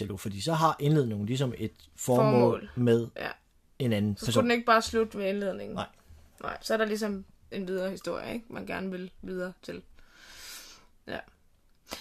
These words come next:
Speaker 2: Nå, har du, øh, oplevet noget med jalousi eller med flirting, som vi måske, du ved, kæmper lidt med? Så skriv til os. Det kan være, at, øh, en tredje part kan, det ved jeg ikke, give jer nogle gode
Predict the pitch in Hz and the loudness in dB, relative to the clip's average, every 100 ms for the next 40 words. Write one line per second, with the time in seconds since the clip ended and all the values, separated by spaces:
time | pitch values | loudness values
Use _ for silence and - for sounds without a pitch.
0 | - - 175 - 196 247 277 359 392 359 | -14 -6 -6 -4 2 2 6 6 8 8
1 | 285 262 277 320 302 285 269 220 254 285 | 8 6 6 2 2 2 2 4 2 2
2 | 262 220 202 - 202 185 - 233 254 - | 2 0 -2 -4 -4 -4 -4 -4 -6 -8
3 | 214 208 196 180 170 156 - - 180 180 | -6 -4 -4 -4 -6 -8 -10 -12 -8 -8
4 | 170 - - - 196 185 196 214 214 - | -8 -10 -14 -14 -8 -4 -4 -6 -8 -10
5 | 190 185 185 185 - 202 - - _ - | -8 -8 -8 -10 -8 -8 -8 -14 _ -20
6 | - - - - - - - _ - 175 | -20 -20 -20 -20 -20 -20 -20 _ -10 -10
7 | 175 208 214 208 214 _ _ - - - | -8 -8 -6 -8 -12 _ _ -18 -16 -10
8 | - - 285 320 - _ _ 226 226 233 | -10 -8 -8 -8 -12 _ _ -6 -2 0
9 | 247 254 247 220 220 220 202 196 196 196 | 2 2 2 -2 -4 -4 -4 -4 -6 -8
10 | - 208 226 233 247 240 - - 214 208 | -8 -6 -2 -2 0 0 -2 -4 -4 -4
11 | 196 - - - - - - - - - | -6 -10 -20 -20 -20 -20 -20 -20 -20 -20
12 | - - - 180 165 165 - - - - | -20 -14 -6 -4 -2 -4 -8 -20 -20 -6
13 | 233 233 220 214 226 247 254 | -2 0 0 -2 0 2 0